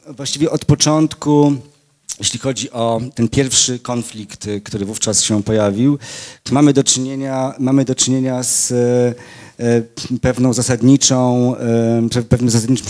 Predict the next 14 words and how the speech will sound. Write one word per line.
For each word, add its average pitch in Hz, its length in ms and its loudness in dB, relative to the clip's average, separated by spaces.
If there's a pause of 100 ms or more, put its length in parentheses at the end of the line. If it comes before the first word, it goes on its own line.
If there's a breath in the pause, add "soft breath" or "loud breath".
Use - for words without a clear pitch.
(120)
zasadniczym 117 500 -2
przekłamaniem. 120 600 -4
Otóż 98 260 -10 (540 loud breath)
historiografia 123 720 -6
bardzo 117 280 -4
długo, 107 420 -2 (260)
m, 110 200 -6
przede 120 140 -6
wszystkim 123 180 2
izraelska, 113 560 -2
ale, 104 200 -6
ale 113 140 -6
także 107 220 -4
zachodnioeuropejska, 107 1300 -4